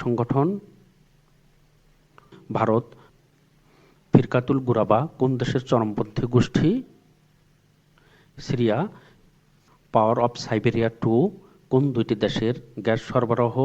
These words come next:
পাইপলাইন? রাশিয়া ও চীন। উইকিপিডিয়ার প্রতিদ্বন্দ্বী হিসেবে নির্মিত ডিজিটাল এক্সএআই বিশ্বকোষের নাম কি?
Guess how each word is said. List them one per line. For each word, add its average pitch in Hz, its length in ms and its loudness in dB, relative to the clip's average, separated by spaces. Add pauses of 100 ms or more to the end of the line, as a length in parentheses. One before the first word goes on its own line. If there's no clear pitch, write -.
(140)
পাইপলাইন? 113 500 0 (2500)
রাশিয়া 117 320 0 (100)
ও - 20 0 (120)
চীন। 107 220 0 (1120)
উইকিপিডিয়ার 131 600 2
প্রতিদ্বন্দ্বী 117 520 0
হিসেবে 120 240 -2 (120)
নির্মিত 123 340 -2 (640)
ডিজিটাল 113 400 -2 (300)
এক্সএআই 110 580 -2 (100)
বিশ্বকোষের 120 560 -2
নাম 113 100 -2 (140)
কি? 151 120 2